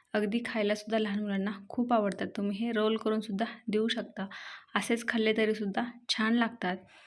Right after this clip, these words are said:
किंवा मग दह्यासोबत, सॉससोबतसुद्धा देऊ शकता. तर पाहू शकता आतमध्येसुद्धा छान असे तयार झालेले आहेत. अगदी मस्त असे सारण न बनवता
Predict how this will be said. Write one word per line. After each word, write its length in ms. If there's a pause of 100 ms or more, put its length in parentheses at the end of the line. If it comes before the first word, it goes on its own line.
(200)
किंवा 220
मग 240
दह्यासोबत, 580
सॉससोबतसुद्धा 800 (340)
देऊ 240
शकता. 400
तर 140
पाहू 200
शकता 360
आतमध्येसुद्धा 640
छान 200
असे 260 (500)
तयार 220
झालेले 200
आहेत. 160
अगदी 300
मस्त 360
असे 280
सारण 380
न 160
बनवता 440